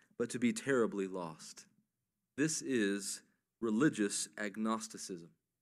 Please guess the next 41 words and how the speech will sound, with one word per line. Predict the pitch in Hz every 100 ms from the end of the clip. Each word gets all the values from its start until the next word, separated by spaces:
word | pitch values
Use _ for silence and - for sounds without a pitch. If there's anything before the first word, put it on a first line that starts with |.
| _ _ _ -
and | 98
it | 107
is | 117
perhaps | 117 110 107 -
the | 104
saddest | - 107 117 113
state | - 95 92 -
of | 107
any | 92 107 101 98 98 _
human | 101 87 85 87 _ _
soul. | - 110 92 85 - _ _ _ _ _ _ _ _ _ _ _ -
That | 139
is | 160
the | 170
person | 185 165
who | 170
says, | 160 202
"I | 185 277
don't | 285
know | 285
if | 240
God | 208 220
exists. | 190 - 226 214 214 - - _ _ _ _ _ _ _ _
I | 151
don't | 233 220
know | 233
if | 214
we | 233
can | 254
believe | 240 254 302 285 127 -
or, | 147
or | 156 185
know | 214 262
for | 269 247
sure | - 381 120 - _ _
that | 196
there's | 226 214
any | 226
God | 226 214
at | 220
all." | 240 -